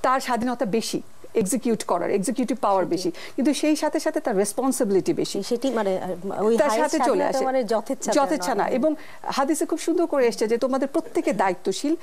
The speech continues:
Speaker 1: এবং প্রত্যেকের আন্ডারে যে দায়িত্ব তার ব্যাপারে জিজ্ঞেস করা হবে।
Speaker 2: অবশ্যই।
Speaker 1: এখানে আমাদের মাঝে মাঝে বোঝার ভুল হয়ে যায়। ভুলটি কেমন? আমাদের যারা খুব top পজিশনে আছেন তারা মনে করেন তারা power প্র্যাকটিসটাকে enjoy করেন,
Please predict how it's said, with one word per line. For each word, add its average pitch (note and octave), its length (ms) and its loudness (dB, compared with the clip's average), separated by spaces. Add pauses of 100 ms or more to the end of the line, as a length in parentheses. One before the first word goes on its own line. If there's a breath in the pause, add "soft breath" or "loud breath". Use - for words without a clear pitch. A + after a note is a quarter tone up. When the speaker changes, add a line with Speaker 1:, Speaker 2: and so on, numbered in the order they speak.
(240 loud breath)
Speaker 1:
এবং A#3 240 2
প্রত্যেকের E4+ 440 0
আন্ডারে D4 320 2
যে B3 120 0
দায়িত্ব G3 460 0
তার B3+ 220 0
ব্যাপারে C4+ 340 0
জিজ্ঞেস A3+ 340 -2
করা D#3+ 200 -2
হবে। D#3+ 200 -4
Speaker 2:
অবশ্যই। - 520 -6
Speaker 1:
এখানে E4+ 240 4
আমাদের E4 440 2 (200 loud breath)
মাঝে C4 260 0
মাঝে D#4+ 160 0
বোঝার A#3 380 0
ভুল G3+ 200 -2
হয়ে F3 180 2
যায়। E3 180 0 (280 loud breath)
ভুলটি D4 280 2
কেমন? D4 320 2 (320 loud breath)
আমাদের D#4 400 2
যারা D#4+ 200 4
খুব D#4+ 240 -4
top C4+ 220 2
পজিশনে C#4 400 -2
আছেন A#3+ 280 0
তারা C#4+ 200 2
মনে D4 260 0
করেন C#4 300 0
তারা A#3 240 0
power A#3 300 2
প্র্যাকটিসটাকে - 640 -2
enjoy G3 340 4
করেন, F3 300 0